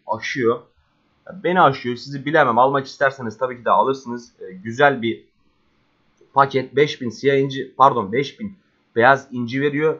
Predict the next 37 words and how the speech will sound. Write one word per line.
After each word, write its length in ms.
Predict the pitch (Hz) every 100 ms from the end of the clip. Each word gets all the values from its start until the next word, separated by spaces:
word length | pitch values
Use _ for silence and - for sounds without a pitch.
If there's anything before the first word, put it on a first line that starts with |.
| _
Bin 160 | 131
adet 340 | 147 123 101 -
siyah 220 | 117 123
inci 240 | 139 139
veriyor. 300 | 143 143 151 151 _ _ _ _
Ee, 80 | 107 104 101 104 104
level 220 | 135 143
atlatma, 600 | 135 123 131 135 147 - 113
level 320 | 131 143 131
değiştirme 540 | 123 135 131 127 139 143
kuponu 320 | - 143 135
falan 300 | 131 151 143
diyor. 180 | 113 104
Bunun 140 | 120
tam 180 | 127 131
olarak 300 | 131 113 107
ne 60 |
olduğunu 360 | 123 131 113 90
bilmiyorum 360 | 120 139 127 110
arkadaşlar. 500 | 101 104 101 139 - _ _ _ 110
Level 260 | 143 135
exchange 340 | 113 - 131 135
yani 240 | 135 117 104
level 220 | 151 180
atlatacak 580 | 143 117 107 107 104 117
büyük 160 | 120
ihtimalle 340 | - 107 110 131
bir 80 |
tane 260 | - 110 101
kupon. 320 | - 131 139
Kaç 280 | - 139 -
level'a 220 | 123 110
gelirsiniz 600 | 92 101 107 104 104 95
herhangi 260 | 95 117 123
bir 120 | 101
fikrim 360 | 104 95 98 90
yok. 200 | 135